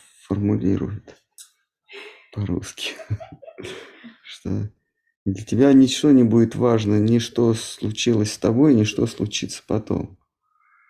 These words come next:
Это как раз, э, состояние наблюдателя.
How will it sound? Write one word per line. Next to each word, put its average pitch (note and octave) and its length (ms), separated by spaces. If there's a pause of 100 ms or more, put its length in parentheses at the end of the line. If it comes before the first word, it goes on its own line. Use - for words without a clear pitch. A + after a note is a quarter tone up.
(540)
Это D3+ 160
как D#3 180
раз, C#3 380
э, - 420
состояние A#2+ 680
наблюдателя. G#2+ 880